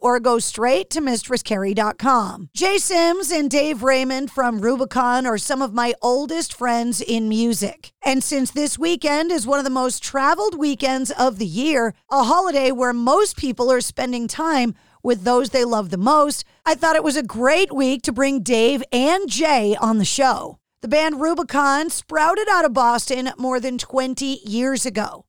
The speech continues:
and the band is still going strong. Their new single, Lose It All, is out now,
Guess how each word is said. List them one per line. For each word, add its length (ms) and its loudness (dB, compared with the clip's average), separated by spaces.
and 180 -2
the 60 -2
band 500 0
is 160 -2
still 400 0
going 320 0
strong. 540 -4
Their 160 4
new 200 2
single, 580 2
Lose 240 0
It 80 -2
All, 360 4
is 200 0
out 220 2
now, 440 2